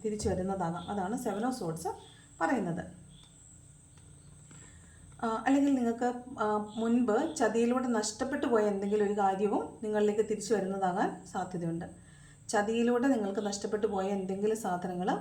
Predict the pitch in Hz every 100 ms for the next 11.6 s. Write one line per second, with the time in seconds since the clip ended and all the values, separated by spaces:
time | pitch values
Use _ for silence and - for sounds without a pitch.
0 | - - - - - 214 208 196 285 320
1 | 226 - 196 175 220 415 - 220 175 175
2 | 175 170 - - 233 214 208 285 233 226
3 | 233 233 226 233 240 - 208 214 214 190
4 | 196 190 196 370 427 - - 196 - 208
5 | 208 226 196 190 208 190 233 453 - -
6 | - - - 190 185 202 196 190 254 202
7 | 196 208 196 180 196 202 180 226 339 -
8 | - 196 190 190 190 190 208 185 254 -
9 | 214 - 175 180 - 285 - - - -
10 | - - - 214 190 285 - 202 202 208
11 | 180 226 330 285 180 165